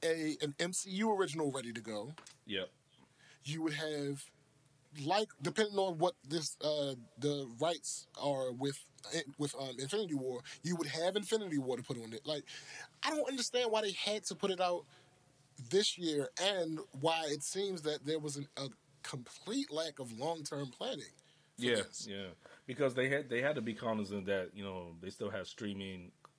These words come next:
Speaker 2: contracts with other companies.
Speaker 1: Yes!
Speaker 2: And that
Speaker 1: I
Speaker 2: would
Speaker 1: would
Speaker 2: get
Speaker 1: think
Speaker 2: in the
Speaker 1: so.
Speaker 2: way. Yeah. So, I, I mean, so I kinda do understand why people were saying it's lame 'cause it didn't get what they wanted, but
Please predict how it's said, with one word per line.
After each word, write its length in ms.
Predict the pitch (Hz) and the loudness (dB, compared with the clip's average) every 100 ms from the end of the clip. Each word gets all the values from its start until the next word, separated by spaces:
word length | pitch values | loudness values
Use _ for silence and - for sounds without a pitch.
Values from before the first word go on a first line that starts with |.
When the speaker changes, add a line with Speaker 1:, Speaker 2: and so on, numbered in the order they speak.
| - - - | -20 -20 -4
Speaker 2:
contracts 560 | - 127 104 98 92 104 | 2 2 2 -2 -2 -6
with 140 | 95 107 | -8 -8
other 180 | 95 90 | -10 -8
companies. 260 | - 349 480 508 | 0 4 8 8
Speaker 1:
Yes! 360 | 427 - - - - - - - - | 8 4 4 -2 -14 -20 -20 -20 -10
Speaker 2:
And 100 | 104 | 4
that 120 | 117 117 | 8 10
Speaker 1:
I 40 | |
Speaker 2:
would 60 | 113 | 8
Speaker 1:
would 80 | |
Speaker 2:
get 100 | 110 | 8
Speaker 1:
think 100 | 101 | 6
Speaker 2:
in 40 | 107 | 8
the 60 | 110 | 10
Speaker 1:
so. 100 | - | 12
Speaker 2:
way. 240 | - 113 139 | 12 6 2
Yeah. 120 | 135 104 87 - - - - _ - - - | 2 2 -2 -12 -20 -20 -20 _ -20 -20 -20
So, 200 | - 170 | 4 8
I, 380 | 180 185 185 180 | 10 8 8 6
I 20 | |
mean, 360 | 190 185 175 165 - _ _ _ - - | 8 6 4 -2 -10 _ _ _ -20 -2
so 400 | - 220 208 202 | 4 6 6 4
I 80 | 196 | 2
kinda 320 | - 202 165 | 4 4 4
do 160 | 143 135 | 6 4
understand 360 | 127 - 120 | 4 4 6
why 100 | 117 | 6
people 300 | 104 113 113 | 4 0 0
were 140 | 107 98 | 0 0
saying 280 | 113 107 | 0 0
it's 300 | 98 92 - 90 | -2 -6 -12 -6
lame 460 | 104 107 107 101 - _ _ _ _ - | -4 -2 -4 -6 -10 _ _ _ _ -8
'cause 160 | 107 | -4
it 80 | 104 | -2
didn't 240 | 110 104 101 | -2 -2 -2
get 160 | 104 | -4
what 200 | 95 95 | -4 -4
they 160 | 98 101 | -2 -2
wanted, 400 | 101 104 101 98 _ - | 0 0 -2 -6 _ -4
but 240 | 107 101 | -2 -2